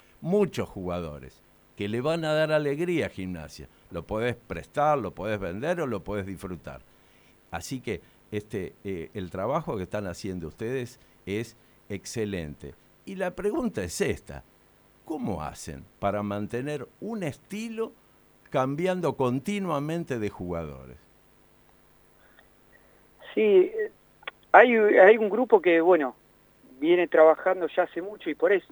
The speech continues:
Speaker 2: no son los que vienen jugando. Pero yo siempre le digo, porque el que no juega por ahí se enoja,
Speaker 1: Ujú.
Speaker 2: eh, de la buena manera.
Speaker 1: Y son chicos.
Speaker 2: Pero el que no juega, nosotros le decimos, ustedes estando afuera también aprenden.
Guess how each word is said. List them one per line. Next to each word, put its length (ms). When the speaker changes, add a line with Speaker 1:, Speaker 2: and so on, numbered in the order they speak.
Speaker 2:
no 140
son 200
los 120
que 120
vienen 240
jugando. 580
Pero 320
yo 220
siempre 340
le 120
digo, 240
porque 440
el 80
que 120
no 100
juega 380
por 180
ahí 180
se 60
enoja, 640
Speaker 1:
Ujú. 160
Speaker 2:
eh, 480
de 140
la 80
buena 240
manera. 560
Speaker 1:
Y 100
son 220
chicos. 200
Speaker 2:
Pero 300
el 180
que 120
no 140
juega, 360
nosotros 420
le 80
decimos, 540
ustedes 240
estando 300
afuera 300
también 300
aprenden. 500